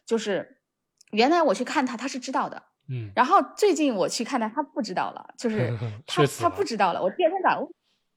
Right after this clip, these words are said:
Speaker 1: 对，她，她不知道了。而且就是她一般会睡到早上七点，就是晚上大概九点半睡到早上七点，而且她跟我说：“妈妈，我最近睡得太香了，太好了。”
Speaker 2: 嗯，嗯。
Speaker 1: 我，我在想，我是不是因为这样的饮食调整，然后导致她的这个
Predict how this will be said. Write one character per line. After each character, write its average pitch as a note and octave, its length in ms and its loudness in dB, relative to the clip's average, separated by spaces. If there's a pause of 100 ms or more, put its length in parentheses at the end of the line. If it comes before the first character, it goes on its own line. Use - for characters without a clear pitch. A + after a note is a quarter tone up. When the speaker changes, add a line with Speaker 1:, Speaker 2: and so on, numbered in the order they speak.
(240)
Speaker 1:
对， - 320 -2
她， - 120 -10 (120)
她 F#4+ 180 -8
不 F#4+ 140 -10
知 - 120 -14
道 G#3 200 -4
了。 - 160 -16 (260)
而 A#3+ 80 0
且 C#4+ 300 -2
就 C4+ 100 -8
是 C4 140 -8
她 B3+ 140 -6
一 C4+ 80 -6
般 B3+ 160 -2
会 C#4+ 100 0
睡 C#4 160 -4
到 A#3 100 2
早 G#3 80 -6
上 G3+ 160 -6
七 C4+ 220 -8
点， A3+ 260 -10
就 A#3 120 -6
是 G#3+ 120 -6
晚 G3 280 -2
上 A#3+ 340 -4
大 B3 100 0
概 G3+ 200 -4
九 F#3 200 -4
点 G3+ 160 -2
半 G3 280 -2
睡 - 160 0
到 G#3+ 120 2
早 G3+ 80 -4
上 F#3 200 -4
七 A#3+ 180 -8
点， G#3 220 -4 (280)
而 A3+ 120 0
且 B3+ 100 -2
她 A#3+ 140 -6
跟 B3+ 100 -2
我 G3 80 0
说 G#3 100 -6
：“妈 A3 140 -6
妈， G#3+ 80 -6
我 F3+ 80 -8
最 A#3+ 140 -8
近 G#3+ 100 -2
睡 A#3 160 -4
得 G3+ 120 -6
太 C4 260 -6
香 F3+ 240 -10
了， - 120 -14
太 E4+ 200 -6
好 - 180 -2
了。” F#2 320 -10
Speaker 2:
嗯， G#2 120 -12
嗯。 F#2+ 60 -20 (680)
Speaker 1:
我， G#3+ 300 6
我 G3+ 120 4
在 D4 160 2
想， C#3+ 180 -2 (200)
我 F#3+ 120 2
是 E4+ 200 -2
不 D#4+ 40 -2
是 D#4 120 -2
因 C#4+ 100 0
为 C4 100 2
这 C4 80 -2
样 C#4 80 4
的 A3 120 -2
饮 F3+ 160 -4
食 F#3 120 -8
调 E3 240 -4
整， E3+ 280 -6
然 F#3 120 0
后 G#3 200 0
导 F3 200 2
致 F#3+ 160 -4
她 B3+ 240 -2
的 B3+ 140 0
这 F3+ 240 -4
个 - 280 -12